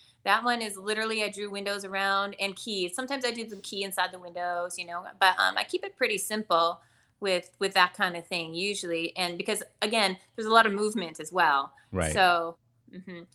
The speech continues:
Speaker 1: And I have to keep it super clean 'cause these things get blown up. I think, like, you know, it's on a ninety-foot screen somewhere.
Speaker 2: One hundred.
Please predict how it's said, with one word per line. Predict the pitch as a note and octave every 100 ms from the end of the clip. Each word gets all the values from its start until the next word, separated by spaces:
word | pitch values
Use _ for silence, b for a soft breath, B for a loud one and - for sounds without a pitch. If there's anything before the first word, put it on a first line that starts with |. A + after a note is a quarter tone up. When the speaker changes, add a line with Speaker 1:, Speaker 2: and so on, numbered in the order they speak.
| -
Speaker 1:
And | G3
I |
have | G3+ A3
to | -
keep | - A3+
it | -
super | A3+ G#3+
clean | G3+ D4 C#4+ A3
'cause | G3
these | A#3+ B3+
things | B3 A3+
get | G3 F3
blown | G3 G#3
up. | A#3+ C4
I | F#3
think, | A3+ G3+
like, | G#3 F3+ A#3+
you | A#3+
know, | F#3 A3
it's | A3 -
on | D3 E3+
a | F#3
ninety-foot | F3+ F#3+ G3 G#3+
screen | - G3 A#3+ B3
somewhere. | F#3+ F3 E3+ F3
Speaker 2:
One | G2 F2+
hundred. | E2+ - -